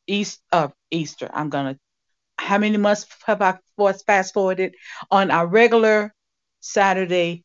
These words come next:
service next Saturday. I pray that for those of you who do not join us for our, um, Christmas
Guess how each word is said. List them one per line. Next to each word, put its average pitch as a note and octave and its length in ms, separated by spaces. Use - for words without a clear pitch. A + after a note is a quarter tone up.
service - 840
next E3+ 600
Saturday. D#3+ 680
I A#3 300
pray D#3+ 360
that C#3+ 200
for E3 80
those F#3 300
of G3 140
you F#3+ 120
who F3 160
do F#3+ 460
not G3+ 400
join E3+ 320
us D#3 180
for E3+ 180
our, D3 540
um, D#3 420
Christmas G#3 500